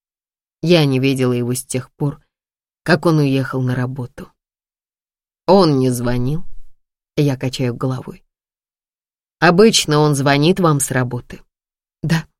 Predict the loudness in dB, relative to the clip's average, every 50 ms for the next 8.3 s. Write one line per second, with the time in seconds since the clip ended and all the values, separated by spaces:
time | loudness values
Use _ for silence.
0 | _ _ _ _ _ _ _ _ _ _ _ _ _ _ _ _ 2 4 6 6
1 | 6 4 2 0 -2 -6 -6 -6 -8 -8 -10 -18 _ _ _ _ _ _ _ _
2 | _ _ _ _ _ _ _ _ _ _ _ _ 0 2 4 4 4 2 -2 -2
3 | -4 -6 -6 -6 -6 -8 -8 -10 -10 -8 -6 -6 -6 -6 -6 -8 -6 -4 -2 0
4 | 0 0 0 0 -2 -2 -2 -4 -2 -2 -2 -2 -2 -2 -4 -6 -6 -8 -10 -10
5 | -14 _ _ _ _ _ _ _ _ _ _ _ 0 0 2 2 2 0 -2 -6
6 | -6 -8 -10 -14 _ _ _ _ _ _ _ _ _ _ _ _ _ 2 4 4
7 | 4 4 2 0 0 2 2 2 2 0 -2 -2 -2 -2 0 2 2 0 0 -2
8 | -4 -6 -10 -16 _